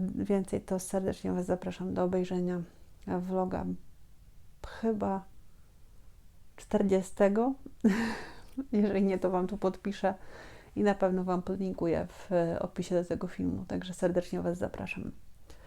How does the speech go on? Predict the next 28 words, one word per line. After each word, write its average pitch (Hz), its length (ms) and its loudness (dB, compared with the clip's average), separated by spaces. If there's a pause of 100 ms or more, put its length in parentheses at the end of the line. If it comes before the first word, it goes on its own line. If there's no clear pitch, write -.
(540)
Drugim 233 420 8
sweterkiem, 214 540 2
który, 202 280 -2
e, 196 560 2
który 180 340 2
zrobiłam, 180 720 2 (320)
e, 180 480 -2
w 185 80 -2
lutym, 196 560 2 (120)
był 185 180 -2
sweterek, 185 680 0 (1080)
e, 185 220 4
który 190 280 -2
był 196 160 2
bohaterem 185 600 2
tutorialu, 180 560 2
którego 185 360 -2
Wam 180 180 2
nie 180 100 4
mogę 180 260 4
pokazać, 190 480 2
więc 180 200 0
sweterka - 500 -4
też 196 300 0
nie 196 120 4
mogę 190 240 2
Wam 190 200 2
pokazać. 190 560 -2